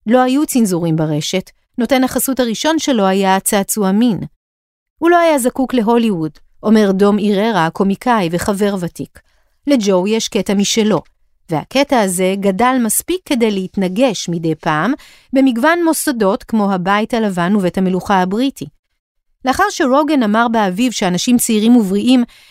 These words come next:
אינם צריכים להתחסן נגד נגיף הקורונה, אף על פי שמאוחר יותר הדגיש שהוא לא מתנגד חיסונים, ושממילא אין לראות בו סמכות רפואית, הערותיו גררו גינויים מממשל ביידן ומהנסיך הארי,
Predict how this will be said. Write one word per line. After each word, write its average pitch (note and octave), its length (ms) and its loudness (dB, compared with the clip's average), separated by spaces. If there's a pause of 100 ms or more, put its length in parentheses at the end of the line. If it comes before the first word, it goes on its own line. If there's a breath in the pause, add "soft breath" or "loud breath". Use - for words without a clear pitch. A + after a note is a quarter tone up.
אינם C4+ 240 2
צריכים E4 260 0
להתחסן B3 520 0
נגד A#3 240 2
נגיף G3+ 320 0
הקורונה, G3+ 560 2 (420)
אף E3 100 -2
על F#3 60 0
פי F#3+ 120 -2
שמאוחר F#3 500 -2
יותר A3 240 -2
הדגיש F3+ 400 0
שהוא F3 380 0
לא A3+ 260 2
מתנגד E3+ 460 -2
חיסונים, E3+ 580 0 (360 loud breath)
ושממילא C4 540 2 (120)
אין B3 160 0
לראות A3+ 340 0
בו G#3 80 -4
סמכות G#3 420 -2
רפואית, A3+ 520 -2 (500)
הערותיו C4+ 560 2
גררו B3 400 0
גינויים B3+ 500 4
מממשל A#3 480 2
ביידן G3+ 460 0
ומהנסיך G3+ 600 0
הארי, A#3 320 2